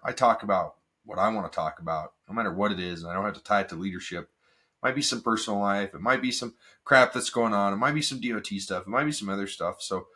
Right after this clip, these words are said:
don't stop listening. Like, don't unsubscribe because you're gonna wanna catch an episode when it comes back out, whenever we unpause this, because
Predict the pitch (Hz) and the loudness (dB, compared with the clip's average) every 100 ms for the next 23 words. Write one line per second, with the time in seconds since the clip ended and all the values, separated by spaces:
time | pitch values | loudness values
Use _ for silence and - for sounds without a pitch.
0 | _ _ - 208 208 - 131 131 117 117 | _ _ 0 0 0 4 6 6 0 -4
1 | 90 76 58 62 - 147 - 139 127 104 | -8 -12 -12 -14 -6 -6 -4 -6 -6 -8
2 | - 107 135 117 95 90 104 - 139 120 | -2 2 2 0 -8 -8 -8 -8 -8 -6
3 | 123 110 - 107 104 - - - - 113 | -4 -4 -2 -4 -4 -10 -12 -16 -8 -6
4 | 120 - 98 87 95 90 107 95 98 95 | -6 -4 -4 -6 -8 -8 -6 -4 -2 2
5 | 98 90 95 90 92 90 90 - 92 92 | 2 2 -4 -6 -8 -8 -8 0 2 2
6 | 80 76 78 - _ _ _ - 107 - | -2 -12 -12 -16 _ _ _ -8 -8 -6
7 | 98 - | -8 -8